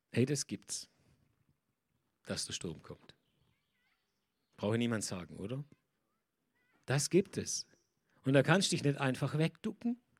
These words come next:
<laughs> wenn der Sturm kommt. Also Leute, dann, dann musst du halt durch. Ob Christ bist oder kein Christ bist, der Sturm kommt. Und wir Christen müssen durch Stürme, durch Täler.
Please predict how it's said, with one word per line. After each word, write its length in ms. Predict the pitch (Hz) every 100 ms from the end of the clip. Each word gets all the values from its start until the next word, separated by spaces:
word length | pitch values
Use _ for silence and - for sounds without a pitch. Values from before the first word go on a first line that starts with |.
| _
<laughs> 280 | _ _ -
wenn 160 | 208 180
der 80 |
Sturm 360 | 160 160 151 175
kommt. 340 | 180 202 226 - - _ _ _ _ _ _
Also 200 | 127 117
Leute, 240 | 135 196
dann, 260 | 143 120 113
dann 160 | 104 110
musst 240 | 107 -
du 40 |
halt 240 | 139 151 -
durch. 480 | 226 220 220 - - _ _ _ _ _ _ _
Ob 220 | - 139 -
Christ 380 | - 180 -
bist 200 | 208 185
oder 200 | 156 147
kein 280 | 143 160 190
Christ 300 | 190 202 -
bist, 240 | 202 185 151
der 80 |
Sturm 400 | 135 - 143 185
kommt. 460 | - 254 247 - - _ _ _ _ _ _ _ _ _ _ _ _ _ _ _ _ -
Und 160 | 143
wir 120 | 143
Christen 420 | 139 151 151 185 185
müssen 300 | 214 233 226
durch 220 | 226 -
Stürme, 440 | - 277 285 127 - _ _ _ _ -
durch 220 | 214 -
Täler. 460 | - 240 208 151